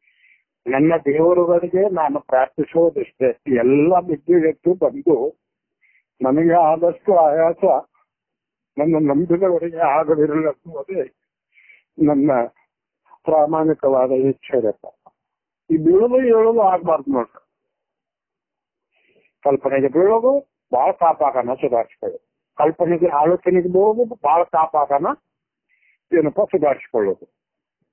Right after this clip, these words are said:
ಏನಂತೀರಿ? ಆ? ಭ್ರಾಂತಿಗೆ ಬೀಳೋದು, ಬಿಕ್ಕಟ್ಟಿನ ನಂತರ ಸುಧಾರಿಸ್ಕೊಳ್ಳೋದು. ಇದು ಬೀಳೋದು ಏಳೋದು ಸಾಕು ನೋಡ್ರಪ್ಪ.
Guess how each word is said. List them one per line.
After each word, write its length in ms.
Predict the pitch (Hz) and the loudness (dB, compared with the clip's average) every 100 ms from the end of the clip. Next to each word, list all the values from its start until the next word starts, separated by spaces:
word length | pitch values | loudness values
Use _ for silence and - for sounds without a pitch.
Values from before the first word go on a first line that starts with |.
| _ _ _ _ _ _ _ - | _ _ _ _ _ _ _ -2
ಏನಂತೀರಿ? 380 | 165 170 165 185 247 _ _ _ _ _ _ _ _ _ _ _ _ _ _ _ _ _ - | 0 0 0 -2 -2 _ _ _ _ _ _ _ _ _ _ _ _ _ _ _ _ _ -6
ಆ? 60 | 139 240 _ _ _ _ _ _ _ _ _ _ _ _ _ _ _ _ - | -4 -4 _ _ _ _ _ _ _ _ _ _ _ _ _ _ _ _ -8
ಭ್ರಾಂತಿಗೆ 540 | 123 151 185 202 190 185 | -2 0 0 -2 -2 -2
ಬೀಳೋದು, 680 | 156 175 196 196 233 277 _ _ _ _ - | 2 2 2 2 0 0 _ _ _ _ -6
ಬಿಕ್ಕಟ್ಟಿನ 440 | 165 202 202 185 | -2 -2 -2 -2
ನಂತರ 280 | 170 156 185 | -2 0 -2
ಸುಧಾರಿಸ್ಕೊಳ್ಳೋದು. 800 | 175 160 151 143 - 117 98 - _ _ _ _ _ _ - | -2 -4 -2 -2 -4 -4 -4 -6 _ _ _ _ _ _ -8
ಇದು 140 | - | -4
ಬೀಳೋದು 440 | 139 180 226 262 262 | 0 2 2 2 2
ಏಳೋದು 500 | 240 233 226 220 208 | 2 2 2 2 -2
ಸಾಕು 320 | 190 175 160 | 0 -2 -2
ನೋಡ್ರಪ್ಪ. 440 | 160 127 107 - | -4 -4 -8 -10